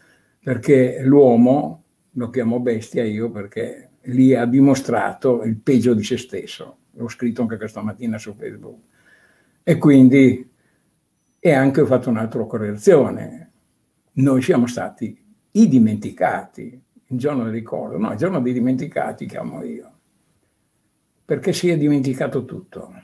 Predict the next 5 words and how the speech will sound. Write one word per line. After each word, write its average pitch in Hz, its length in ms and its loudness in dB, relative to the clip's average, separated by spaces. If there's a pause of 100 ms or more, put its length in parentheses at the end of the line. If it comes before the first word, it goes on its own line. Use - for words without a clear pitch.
(1700)
La 135 120 -4
gente, 131 880 2 (220)
io 139 200 0
ho 139 40 2
avuto, 131 580 2